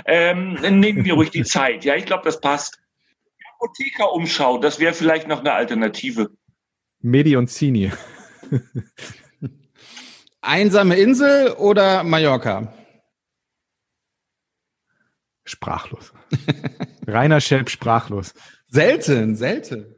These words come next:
Speaker 1: Malle.
Speaker 3: Ja? Also muss, muss ja nicht der Partyurlaub, also, ne, also kann ja auch.
Speaker 1: Ich hab doch nichts gegen Partyurlaub. Ich weiß nicht, in welche Ecke ich hier grad gedrängt werde.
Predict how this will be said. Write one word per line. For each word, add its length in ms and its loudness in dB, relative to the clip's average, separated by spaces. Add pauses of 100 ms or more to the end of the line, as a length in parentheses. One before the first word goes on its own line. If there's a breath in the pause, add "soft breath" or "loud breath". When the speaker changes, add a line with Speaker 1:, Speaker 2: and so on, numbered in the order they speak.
(400)
Speaker 1:
Malle. 680 0 (800)
Speaker 3:
Ja? 240 0 (420)
Also 180 -2
muss, 200 2
muss 200 2
ja 80 4
nicht 160 2
der 80 2
Partyurlaub, 600 0
also, 420 -6
ne, 400 -2
also 220 -10
kann 340 -6
ja 140 -2
auch. 160 -8
Speaker 1:
Ich 80 -20 (240)
hab 140 -12
doch 120 -2
nichts 220 -2
gegen 240 -4
Partyurlaub. 800 0
Ich 120 -6
weiß 240 -2
nicht, 120 -2
in 100 0
welche 280 0
Ecke 180 -6
ich 160 -4
hier 100 2
grad 260 -2
gedrängt 360 -2
werde. 260 -6